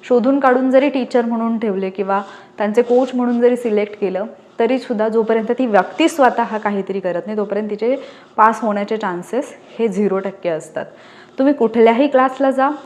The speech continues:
तुम्ही कुठल्याही कोचिंगमध्ये जा, तुम्ही कुठलीही टेस्ट सिरीज लावा, तुम्ही काहीही करा, पण इम्पॉर्टंट आहे की तुम्ही काय करताय, तुम्ही कोणाकडे शिकताय, याच्यापेक्षा तुम्ही स्वतः काय करताय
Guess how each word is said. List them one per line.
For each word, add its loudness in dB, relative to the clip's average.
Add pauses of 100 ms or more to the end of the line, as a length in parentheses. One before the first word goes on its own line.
तुम्ही -2
कुठल्याही 0
कोचिंगमध्ये 0
जा, 0 (520)
तुम्ही 2
कुठलीही 0
टेस्ट 4
सिरीज 2
लावा, 4
तुम्ही -2
काहीही 0
करा, -8 (880)
पण 8 (260)
इम्पॉर्टंट 4
आहे 2
की -4
तुम्ही -2
काय 2
करताय, -2 (140)
तुम्ही 0
कोणाकडे 0
शिकताय, 0 (280)
याच्यापेक्षा 2
तुम्ही 0
स्वतः 4
काय 4
करताय 0